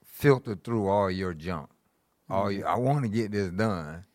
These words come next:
Speaker 1: but just be quiet.
Speaker 2: Mm.
Speaker 1: 'Cause the Lord, he still speaks. He still provide miracles.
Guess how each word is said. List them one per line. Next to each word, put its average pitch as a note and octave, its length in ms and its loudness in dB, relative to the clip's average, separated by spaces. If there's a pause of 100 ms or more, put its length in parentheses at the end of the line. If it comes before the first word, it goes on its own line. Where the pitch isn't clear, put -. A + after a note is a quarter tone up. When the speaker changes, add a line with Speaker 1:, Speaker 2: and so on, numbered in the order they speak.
(120)
Speaker 1:
but G2+ 140 -6
just C#3 280 -8 (140)
be D3+ 100 -8
quiet. F#3+ 480 -6 (360)
Speaker 2:
Mm. A#2+ 200 -10 (380)
Speaker 1:
'Cause G#2+ 180 0
the G2+ 80 -4
Lord, A2 380 0 (360)
he A2+ 100 -16
still D3 420 -4
speaks. G2 540 -10 (180)
He A2+ 180 -10
still A#2+ 280 -2
provide F#2+ 420 -2
miracles. F2 500 -8